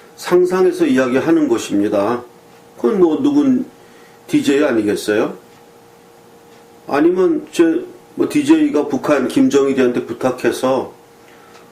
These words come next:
특수 공작원들이 내려와서 그렇게 쓱싹 해주고 올라갔든지.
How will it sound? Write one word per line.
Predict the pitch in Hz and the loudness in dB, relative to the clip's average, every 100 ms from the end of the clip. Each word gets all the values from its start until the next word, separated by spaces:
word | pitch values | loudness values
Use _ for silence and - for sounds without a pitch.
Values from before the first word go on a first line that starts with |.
| - - | -20 -12
특수 | - - 165 | -12 -2 0
공작원들이 | 127 131 139 131 123 120 127 | 2 0 0 0 0 0 2
내려와서 | 120 113 117 107 101 117 104 | 2 2 0 -2 -2 -4 -4
그렇게 | - 107 - 104 - - - - | -6 -8 -4 -4 -4 -12 -20 -8
쓱싹 | - - 147 123 | -6 -2 -4 -2
해주고 | 151 127 120 117 | -4 -2 0 2
올라갔든지. | 107 113 104 95 - 95 90 110 95 | 2 0 -4 -8 -8 -8 -2 -2 -2